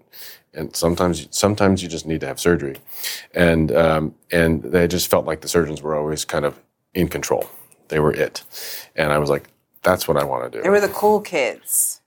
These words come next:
Speaker 1: And, and I just knew, and there's, there's a lot of, I'm very technical, I'm very, um, creative, uh,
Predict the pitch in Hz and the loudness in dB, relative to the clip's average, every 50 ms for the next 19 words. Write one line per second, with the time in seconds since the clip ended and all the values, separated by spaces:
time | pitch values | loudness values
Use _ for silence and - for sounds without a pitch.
0 | _ - 95 92 90 87 - - 95 92 92 98 90 104 101 110 110 113 - - | _ 2 4 4 4 4 2 4 4 6 6 6 4 2 4 4 4 4 4 4
1 | 107 147 151 143 135 131 127 - - 131 123 117 117 - - 113 127 123 107 110 | 2 4 4 6 4 4 2 0 0 2 2 2 0 -4 -2 2 2 4 4 6
2 | 110 101 95 95 - - 95 95 92 82 87 - 87 85 87 85 - - 85 82 | 4 4 4 0 -2 -2 -4 -4 -4 -4 -2 0 2 2 2 0 0 -2 -2 -2
3 | - 82 78 - - 82 82 80 82 80 80 76 78 73 82 80 78 78 78 78 | -2 -6 -6 -4 0 2 2 4 4 4 2 0 0 0 2 2 2 2 0 0
4 | 76 - - 73 73 73 69 67 67 - - - - - - - - 92 87 80 | -2 -4 -6 -6 -6 -6 -8 -10 -14 -18 -18 -18 -18 -12 -8 -4 2 4 4 4
5 | 80 80 80 82 80 76 71 - - - _ _ _ - - 78 71 71 71 69 | 4 2 2 0 -2 -2 -4 -8 -14 -16 _ _ _ -14 -12 -10 -8 -6 -6 -4
6 | 65 69 73 | -4 -6 -6